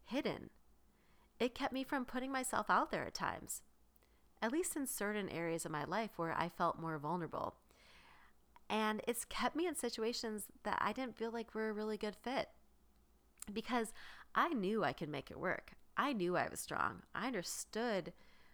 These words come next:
and was comfortable with struggle. Joy, celebration, yeah, not so much. So I have been cultivating my inner cheerleader. And if we can have an inner critic, we can have an inner cheerleader, right?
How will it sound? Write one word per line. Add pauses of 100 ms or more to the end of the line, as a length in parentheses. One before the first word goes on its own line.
(220)
and
was
comfortable
with
struggle. (840)
Joy, (180)
celebration, (120)
yeah, (280)
not
so
much. (680)
So (100)
I
have
been
cultivating
my
inner
cheerleader. (380)
And
if
we
can
have
an
inner
critic, (520)
we
can
have
an
inner
cheerleader,
right?